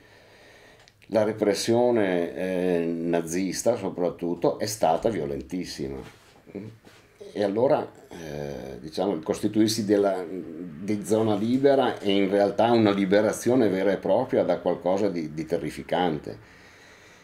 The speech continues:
E quindi qua vengono accolti come liberatori i partigiani, e dopodiché scatta l'ansia di dire: "Sì, ma se, <laughs> se poi ve ne andate cosa ci succede?" Insomma, no? È,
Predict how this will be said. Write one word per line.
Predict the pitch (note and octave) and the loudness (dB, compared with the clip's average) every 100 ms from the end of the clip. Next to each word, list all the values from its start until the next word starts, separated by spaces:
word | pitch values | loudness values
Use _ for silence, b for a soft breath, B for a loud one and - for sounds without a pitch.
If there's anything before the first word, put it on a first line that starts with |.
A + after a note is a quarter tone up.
| B B _ _ _ _ | B B _ _ _ _
E | - | -10
quindi | - A#2+ C3+ - - _ | 0 2 2 -2 -16 _
qua | - A2 | 0 2
vengono | A2+ G2+ F#2+ | 2 0 0
accolti | F2 F#2+ F2 F#2 | 0 0 0 0
come | F2+ F2+ | 0 0
liberatori | F2 F2 E2+ - F2+ E2+ E2 | 0 0 -2 0 0 0 -2
i | |
partigiani, | D#2+ D#2+ D#2+ D#2+ D#2 D#2 D2 C2 A#1 - - | -2 -2 -2 -4 -4 -4 -6 -8 -12 -16 -12
e | F#2 | -10
dopodiché | E2+ A2 G#2+ G#2 G2 A2 - | -4 -2 -2 0 0 -2 -6
scatta | - F2+ - G#2 | -4 -2 2 0
l'ansia | E2 D#2+ F2+ F#2+ G2+ | 2 0 -2 0 0
di | |
dire: | D#2+ F2 | 0 -4
"Sì, | - A2 E2+ | -4 -6 -2
ma | F2+ - | -4 -4
se, | - - G3+ - | -12 -4 -4 -4
<laughs> | - - - - - - - - - - - - - - _ _ _ _ _ _ | -10 -10 -14 -12 -14 -16 -20 -20 -20 -20 -20 -20 -20 -20 _ _ _ _ _ _
se | _ - G2 | _ -2 0
poi | G2+ G2 | 4 4
ve | F#2+ | 4
ne | F2+ | 4
andate | E2+ E2 E2+ G2+ G#2+ | 4 2 2 0 -2
cosa | D#2+ D#2 | -2 -4
ci | - | -8
succede?" | D#2 D#2+ - E2 C#2+ C2+ C2 | -10 -10 -8 -4 -4 -4 -8
Insomma, | B1+ B1+ C#2+ A#1 A#1 B1 | -10 -12 -12 -12 -12 -14
no? | B1+ D2 A1+ | -12 -12 -10
È, | D2 | -10